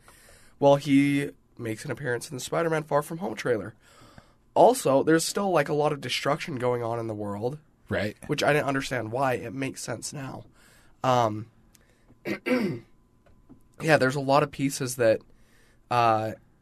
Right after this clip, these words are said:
Speaker 1: didn't really make sense before the
Speaker 2: So,
Speaker 1: trailer.
Speaker 2: uh, so what, sorry, so what destruction are you talking about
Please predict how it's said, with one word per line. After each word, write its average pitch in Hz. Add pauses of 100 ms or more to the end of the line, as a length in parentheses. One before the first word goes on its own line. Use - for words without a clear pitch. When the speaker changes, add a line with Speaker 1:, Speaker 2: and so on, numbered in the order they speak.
(220)
Speaker 1:
didn't 131
really 147
make 127
sense 143
before -
the 110
Speaker 2:
So, 175
Speaker 1:
trailer. 120
Speaker 2:
uh, 143
so 127
what, 170 (280)
sorry, 90
so -
what 165
destruction 139
are 135
you 110
talking 113
about 101